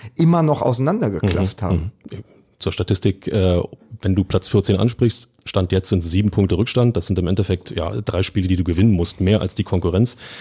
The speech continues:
Speaker 2: Wie viele Spiele haben wir noch? Vier?
Speaker 1: Vier.
Speaker 2: Wird, wird knapp.
Speaker 1: Ja, Platz vierzehn wird's,
Speaker 2: Mit,
Speaker 1: glaub
Speaker 2: mit,
Speaker 1: ich, nicht
Speaker 2: mit, mit
Speaker 1: mehr.
Speaker 2: drei Siegen. Aber wenn du Relegation ansprichst, ähm, dann versuche ich mal so einen Krümel Optimismus da reinzuschmeißen in, in diesen Ozean. Ähm, das rettende Ufer Platz fünfzehn ist auch nur sechs Punkte entfernt. Genau wie Platz sechzehn die Relegation.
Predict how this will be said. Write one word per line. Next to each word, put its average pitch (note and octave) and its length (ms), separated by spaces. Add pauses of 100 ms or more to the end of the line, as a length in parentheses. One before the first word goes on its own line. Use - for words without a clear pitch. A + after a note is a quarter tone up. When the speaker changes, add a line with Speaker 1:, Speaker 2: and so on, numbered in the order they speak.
(280)
Speaker 2:
Wie - 80
viele - 100
Spiele C3 220
haben B2 100
wir C3+ 80
noch? C#3 240
Vier? D#3 380
Speaker 1:
Vier. - 260
Speaker 2:
Wird, G2+ 380
wird - 160
knapp. - 280 (220)
Speaker 1:
Ja, A2+ 80
Platz B2+ 240
vierzehn E3 380
wird's, A#2 160
Speaker 2:
Mit, A2+ 80
Speaker 1:
glaub G#2+ 100
Speaker 2:
mit, A2+ 120
Speaker 1:
ich, - 40
nicht G#2 160
Speaker 2:
mit, - 40
mit G2 100
Speaker 1:
mehr. F#2 40
Speaker 2:
drei F#2 140
Siegen. F#2 180
Aber G2 140 (240)
wenn - 120
du F#2 40
Relegation G2+ 480
ansprichst, - 540
ähm, A#2 280
dann G#2+ 400
versuche G#2 380
ich A#2 140
mal G#2+ 280
so G2+ 140
einen G2 160
Krümel B2+ 320
Optimismus G2+ 600
da E2 100
reinzuschmeißen F2+ 720
in, G2 160
in F#2+ 100
diesen F#2+ 220
Ozean. G#2 640
Ähm, G2 400 (160)
das - 180
rettende G#2+ 220
Ufer A#2 220
Platz - 180
fünfzehn A#2 400
ist G#2 80
auch B2+ 220
nur E2+ 160
sechs D#2 200
Punkte - 300
entfernt. - 400
Genau F2 240
wie F#2+ 60
Platz - 220
sechzehn G#2+ 320
die G2 60
Relegation. G2 440